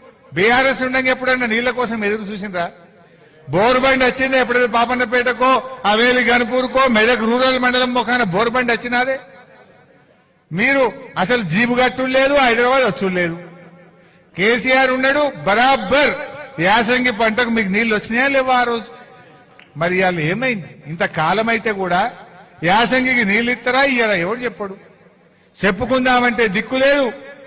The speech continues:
అడిగేటోళ్ళు లేకుండా అయిపోయింది. మరి మనం కదా పోరాటం చేయాల్సింది? బీఆర్ఎస్ కదా పదేళ్ళు నీళ్ళు ఇచ్చింది, గణపురం ఆనకట్టును బీఆర్ఎస్ కదా ఆధునీకరించింది,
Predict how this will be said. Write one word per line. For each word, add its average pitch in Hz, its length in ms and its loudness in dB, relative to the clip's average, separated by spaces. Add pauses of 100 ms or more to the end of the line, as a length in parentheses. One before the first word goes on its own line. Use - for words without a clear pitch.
అడిగేటోళ్ళు 254 520 2
లేకుండా 233 320 -2
అయిపోయింది. 208 380 -6 (720)
మరి 165 140 -4
మనం 165 340 0
కదా 208 220 2
పోరాటం 233 540 -2
చేయాల్సింది? 240 420 -6 (840)
బీఆర్ఎస్ 233 600 2
కదా 226 220 2
పదేళ్ళు 247 480 2
నీళ్ళు 254 300 -2
ఇచ్చింది, 262 400 -8 (680)
గణపురం 254 440 2
ఆనకట్టును 247 600 0
బీఆర్ఎస్ 233 600 2
కదా 226 180 2
ఆధునీకరించింది, 262 1040 -2